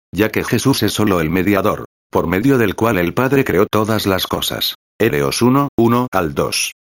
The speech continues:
Aquellos iglesieros del sistema apóstata que enseñan que Jesús es el creador del universo están mintiendo descaradamente, y rechazando el testimonio de Jesucristo,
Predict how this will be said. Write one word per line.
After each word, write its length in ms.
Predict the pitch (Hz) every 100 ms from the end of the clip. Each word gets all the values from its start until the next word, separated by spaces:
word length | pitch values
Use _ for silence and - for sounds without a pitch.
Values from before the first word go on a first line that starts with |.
| _
Aquellos 500 | - 92 127 117 101
iglesieros 560 | 80 90 87 107 127 104
del 140 | 98
sistema 600 | - 85 - 113 107 92
apóstata 520 | 78 110 107 101 101
que 140 | 87 95
enseñan 540 | 80 - 110 110 104 -
que 100 | 98
Jesús 360 | 123 110 135
es 160 | 120 -
el 140 | 101
creador 480 | - 90 82 95 120
del 160 | 107 90
universo 480 | 76 80 107 - 92
están 340 | - 107 90
mintiendo 500 | 92 85 92 110 87
descaradamente, 960 | 80 80 76 87 101 80 82 67 - - _ _
y 100 | 113
rechazando 680 | 104 - 104 110 123 123 104
el 120 | 87
testimonio 640 | 92 - 76 98 110 95
de 80 | 82
Jesucristo, 680 | 123 107 82 92 - -